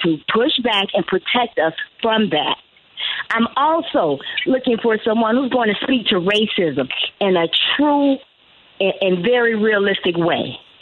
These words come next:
Because for me, the onus of ending racism, eradicating racism, we all can play a part, but it has to start with those who practice it. And lastly,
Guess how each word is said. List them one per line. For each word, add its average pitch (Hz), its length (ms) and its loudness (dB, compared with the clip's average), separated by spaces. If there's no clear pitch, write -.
Because 185 300 0
for 185 120 2
me, 294 260 2
the 214 100 0
onus 285 320 2
of 190 80 -2
ending 277 500 2
racism, 262 640 0
eradicating 262 880 2
racism, 277 680 2
we 247 140 2
all 320 260 2
can 240 160 0
play 208 240 0
a 185 60 0
part, 214 420 -2
but 208 140 2
it 226 80 2
has 320 240 0
to 254 160 -2
start 233 300 0
with 202 140 -2
those 220 380 2
who 254 100 0
practice 208 560 -2
it. - 80 -4
And 180 320 -2
lastly, 262 680 0